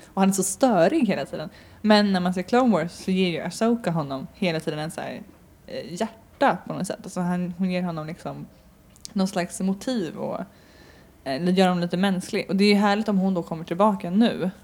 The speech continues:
och man får mer interaktion mellan dem och ser vad som händer nu när han faktiskt har blivit Darth Vader.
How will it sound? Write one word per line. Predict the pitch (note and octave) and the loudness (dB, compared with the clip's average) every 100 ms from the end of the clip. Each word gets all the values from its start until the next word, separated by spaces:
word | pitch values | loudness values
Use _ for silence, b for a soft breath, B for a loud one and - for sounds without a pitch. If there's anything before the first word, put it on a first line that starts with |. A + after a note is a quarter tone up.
| - | -8
och | F3+ | 2
man | F3+ | 2
får | F3 E3 D3+ - - | 2 -2 -4 -8 -8
mer | F3 A3+ A3+ E2 - F#3+ - | 2 4 4 2 -6 -10 -8
interaktion | E3+ E3+ E3 F3 A3 G#3+ | -6 -4 -4 0 2 2
mellan | F3 D#3 | 0 -2
dem | B2+ C#3 | -4 -6
och | |
ser | F3 E3+ | -6 -6
vad | D3+ - | -4 -4
som | E3 | -2
händer | E3+ D3+ D3 D#3 B B B B - | 0 -2 -2 -4 B B B B -2
nu | F#3 F#3 E3+ | 4 4 4
när | E3 | 0
han | E3 | -2
faktiskt | E3 F3+ - - | -4 -6 -10 -8
har | D3+ | -4
blivit | D#3 D3+ | -4 -6
Darth | - D3+ - | -6 -8 -4
Vader. | A#3 - - | -6 -6 -14